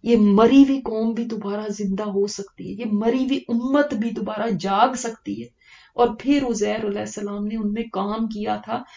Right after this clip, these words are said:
कि तौरात भी इनसे छिन गई हुई थी। ये बुख्त नसर जो था ना, इसने तौरात का भी खत्म कर दिया हुआ था।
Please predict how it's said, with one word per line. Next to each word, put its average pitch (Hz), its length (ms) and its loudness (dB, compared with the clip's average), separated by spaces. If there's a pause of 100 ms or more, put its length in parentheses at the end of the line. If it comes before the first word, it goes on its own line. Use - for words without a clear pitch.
(160)
कि - 80 0
तौरात 247 680 4
भी 294 160 4
इनसे 294 320 0
छिन 302 340 0
गई 262 200 0
हुई 233 220 -6
थी। 226 40 -8
ये 226 120 -4
बुख्त 240 300 -8
नसर 240 320 -6
जो 247 120 -14
था 247 80 -12
ना, 269 100 -10
इसने 262 220 -12
तौरात 233 500 -2
का - 160 -10
भी 226 200 -12 (840)
खत्म 247 380 -2
कर 226 160 -6
दिया 180 220 -4
हुआ 165 100 -8
था। 202 240 -14